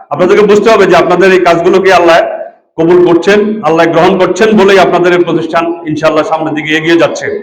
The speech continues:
হ্যাঁ, এটা একটা, এটা একটা লক্ষণ, বলে না যে লক্ষণ দেখে বোঝা যায়, তো সব লক্ষণে বোঝা যাচ্ছে যে আপনারা ইনশাআল্লাহ এই প্রতিষ্ঠান নিয়ে এগিয়ে যাবেন এবং সুন্দর হবে। আমি আম-, বলতে পারি, আমার কাছে কেন যেন বিশ্বাস হচ্ছে গুণবতীর মধ্যে,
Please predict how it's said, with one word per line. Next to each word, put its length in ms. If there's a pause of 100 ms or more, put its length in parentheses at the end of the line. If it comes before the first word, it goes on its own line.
(520)
হ্যাঁ, 280
এটা 120
একটা, 320
এটা 100
একটা 140
লক্ষণ, 460
বলে 120
না 340
যে 60
লক্ষণ 320
দেখে 200
বোঝা 220
যায়, 280 (220)
তো 100
সব 180
লক্ষণে 340
বোঝা 240
যাচ্ছে 260
যে 100
আপনারা 280
ইনশাআল্লাহ 420
এই 60
প্রতিষ্ঠান 360
নিয়ে 140 (140)
এগিয়ে 200
যাবেন 340 (240)
এবং 200
সুন্দর 340
হবে। 520 (140)
আমি 180
আম-, 260
বলতে 200
পারি, 180
আমার 180
কাছে 220
কেন 120
যেন 260
বিশ্বাস 380
হচ্ছে 540 (140)
গুণবতীর 480
মধ্যে, 680